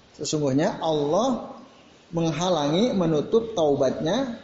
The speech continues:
setiap pelaku bid-, bid'ah. Ini hadisnya la yasih, tidak sahih. Nah, tetapi hadis yang ketiga,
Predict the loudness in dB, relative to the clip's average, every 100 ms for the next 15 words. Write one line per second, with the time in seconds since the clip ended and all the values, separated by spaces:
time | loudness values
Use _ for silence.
0 | -20 -20 -20 -20 -6 -6 -2 0 0 0
1 | -2 2 2 4 4 2 -4 -8 -14 -6
2 | -6 -6 -10 -18 -8 0 0 0 -4 -14
3 | -6 -2 0 0 0 -6 -14 -16 -6 0
4 | 4 4 2 -4 -6 -6 -2 -2 -4 -8
5 | -14 -16 -20 -20 -20 -20 -20 -20 -20 -16
6 | -16 -14 -16 -18 -20 -20 -20 -20 -20 -20
7 | -20 -20 -18 -18 -16 -18 -10 -6 -4 -2
8 | 4 6 6 2 -6 -10 -16 -18 -20 -20
9 | -8 -2 2 2 2 0 0 -2 -6 -12
10 | -8 -8 2 2 4 2 0 -2